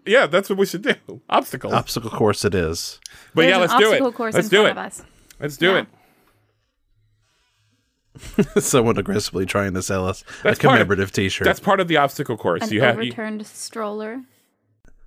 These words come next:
Speaker 2: There's, there's a tires, there's a monkey bar, there's one of those, like, balance logs, but there are people on the sidelines throwing tomatoes at us.
Speaker 3: Oh,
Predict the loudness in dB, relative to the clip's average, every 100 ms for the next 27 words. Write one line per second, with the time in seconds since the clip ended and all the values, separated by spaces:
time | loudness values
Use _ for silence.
0 | -8 -8 -8 -6 -4 -6 -2 2 4 6
1 | 4 0 -10 -4 -4 -2 -4 0 0 0
2 | -2 0 2 2 0 -4 _ -20 -18 0
3 | 2 4 4 6 6 4 4 4 4 -2
4 | -20 _ _ _ _ -20 -6 0 2 4
5 | 2 0 2 4 6 4 0 -8 -14 _
6 | 0 0 2 0 0 0 2 2 0 0
7 | 2 2 0 -4 -2 -2 -2 -4 -6 -2
8 | -2 0 0 -2 -4 -10 _ _ _ _
9 | _ _ _ -12 -8 -6 -2 -2